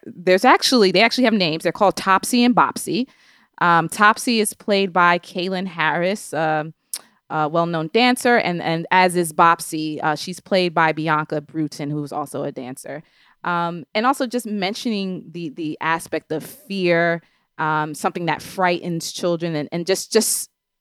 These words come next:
being scared of, of different aspects of life. Um, when you think about it, as mentioned, it's called Jigga Bobo. Bobo was Emmett.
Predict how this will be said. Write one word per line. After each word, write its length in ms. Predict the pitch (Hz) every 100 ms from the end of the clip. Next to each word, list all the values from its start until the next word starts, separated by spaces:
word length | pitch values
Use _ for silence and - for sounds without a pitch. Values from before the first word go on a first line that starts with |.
| _ 202
being 300 | 156 247 233
scared 460 | 220 - 196 202 196
of, 160 | 170 151
of 260 | 170 156 151
different 320 | - - 175 -
aspects 340 | 160 165 165
of 140 | 160 147
life. 380 | 160 160 135 -
Um, 400 | 165 160 156 156 _ _ _ _
when 220 | - 180 190
you 80 |
think 260 | 196 - 254
about 320 | 220 170 160
it, 200 | 160 - - _ _ _ -
as 140 | 165
mentioned, 340 | 165 160 165 156
it's 100 | -
called 280 | 214 196
Jigga 260 | 160 160 156
Bobo. 380 | 143 127 131 143
Bobo 400 | 151 156 156 156
was 240 | 151 151 -
Emmett. 380 | 147 123 131